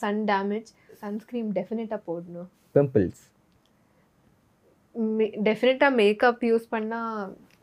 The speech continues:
Speaker 1: கொஞ்சம் ஸ்கின்ல சேஞ்ச் வரும் and travel பண்றப்போ வரும். So அந்த காமிங் மிஸ்ட் வந்து ரொம்ப ஹெல்ப் ஆயிருக்கும். ப்ளஸ், ஆம், நீங்க யூஸ் பண்றது ஏ எச் ஏஸ், பி எச் ஏஎஸ், you have to really research and find the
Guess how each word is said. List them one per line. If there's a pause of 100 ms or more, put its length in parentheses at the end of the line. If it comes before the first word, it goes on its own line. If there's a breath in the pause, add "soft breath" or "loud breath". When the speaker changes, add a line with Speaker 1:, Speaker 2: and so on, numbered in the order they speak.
Speaker 1:
கொஞ்சம்
ஸ்கின்ல
சேஞ்ச்
வரும்
and
travel
பண்றப்போ
வரும். (560 soft breath)
So (440)
அந்த
காமிங்
மிஸ்ட்
வந்து
ரொம்ப (1500)
ஹெல்ப்
ஆயிருக்கும். (140)
ப்ளஸ், (640)
ஆம், (800)
நீங்க
யூஸ்
பண்றது (100)
ஏ
எச்
ஏஸ்,
பி
எச்
ஏஎஸ்,
you
have
to
really
research
and
find
the